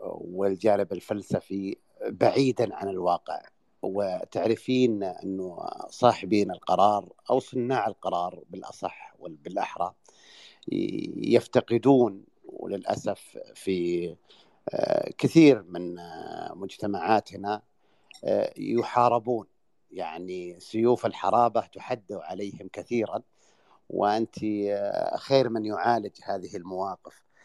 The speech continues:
فصعبة أنك، آه، تضعين الناس في مثاليات، يعني كل شيء مثالي، آه، ما حيكون، آه، خصوصا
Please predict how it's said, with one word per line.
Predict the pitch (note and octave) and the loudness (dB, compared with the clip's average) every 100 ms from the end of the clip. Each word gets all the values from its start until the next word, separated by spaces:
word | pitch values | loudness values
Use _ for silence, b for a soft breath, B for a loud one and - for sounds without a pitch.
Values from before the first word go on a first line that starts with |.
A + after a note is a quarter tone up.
| _ _ | _ _
فصعبة | _ A#2+ A2+ A2 _ - F#3 C#3+ C#3 B2+ - | _ 0 2 0 _ 2 2 4 2 2 -2
أنك، | B2 A#2+ A#2+ - - - | -8 -6 -8 -8 -20 -12
آه، | G2+ G2+ - | -8 -8 -8
تضعين | A2+ G#2+ - B2+ B2 | -8 -4 -4 -2 -4
الناس | A2 G#2 A2+ A2+ - - - _ _ _ _ | -6 -6 -2 -2 -4 -18 -20 _ _ _ _
في | - A#2+ A2+ | -10 -6 -6
مثاليات، | G#2+ - G#2 F#2+ G#2 G2+ G#2 F#2+ - | -6 0 0 2 0 2 2 0 -4
يعني | E2+ D#2+ F2+ | -6 -6 -8
كل | - G2+ | -8 -2
شيء | A2+ G2+ | 0 0
مثالي، | F2+ E2+ A#2+ G#2+ F2 F#2+ - - b b b - | -4 4 6 6 4 -8 -8 -18 b b b -2
آه، | - G2+ G1+ G1+ G1+ - - - | 0 0 0 -4 -8 -12 -12 -6
ما | - A#2 C#3 | 0 8 8
حيكون، | C3+ - G#2+ - A2 G2 F#2+ | 8 6 6 4 -4 -4 -10
آه، | F#2 - - - - G1+ A#1+ A1 - | -12 -12 -12 -12 -12 -14 -14 -14 -14
خصوصا | - A2 B2 - F#2+ F2 | -10 -2 0 0 -2 -4